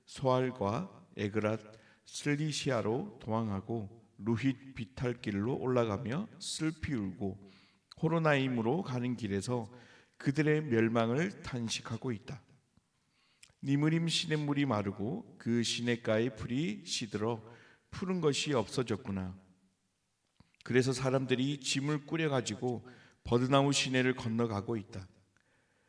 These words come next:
모압의 온 땅의 통곡 소리가 메아리치고, 슬피 부르짖는 소리가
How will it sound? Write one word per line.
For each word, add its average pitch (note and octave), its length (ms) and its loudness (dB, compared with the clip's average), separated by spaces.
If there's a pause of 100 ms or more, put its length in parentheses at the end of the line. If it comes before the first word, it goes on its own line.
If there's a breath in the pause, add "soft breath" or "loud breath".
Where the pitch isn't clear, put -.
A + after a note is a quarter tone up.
(140)
모압의 C#3+ 480 8
온 C3+ 400 4
땅의 D3 360 2
통곡 E3+ 380 -2
소리가 G#2 720 -2
메아리치고, A2+ 1120 0
슬피 E3+ 640 -2
부르짖는 C3 640 0
소리가 G#2+ 580 -4